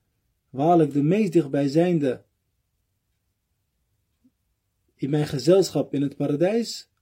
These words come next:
onder jullie zal degene zijn die beschikt over de beste karakter, het beste gedrag.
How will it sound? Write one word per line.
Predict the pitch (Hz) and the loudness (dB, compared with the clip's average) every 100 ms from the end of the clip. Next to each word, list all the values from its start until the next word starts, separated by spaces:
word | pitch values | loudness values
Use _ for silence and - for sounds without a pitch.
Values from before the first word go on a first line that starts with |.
| _ _ - | _ _ -6
onder | 170 170 165 | 0 2 2
jullie | 190 202 | 0 -6
zal | 175 160 | -2 0
degene | 151 151 165 170 147 | 0 0 0 0 0
zijn | 156 175 | -2 -4
die | 151 170 202 - | -4 -6 -8 -14
beschikt | 151 135 - - 175 - | -10 -8 -8 -8 -6 -2
over | 151 151 185 180 | -2 -2 -6 -6
de | 139 120 | -10 -4
beste | 147 151 - | -4 -4 -8
karakter, | - 117 113 - 120 _ _ | -12 -12 -12 -16 -20 _ _
het | 117 113 | -18 -10
beste | 143 143 180 185 _ _ _ _ _ _ _ _ _ | -10 -8 -8 -8 _ _ _ _ _ _ _ _ _
gedrag. | _ 113 120 113 - - | _ -12 -10 -10 -14 -20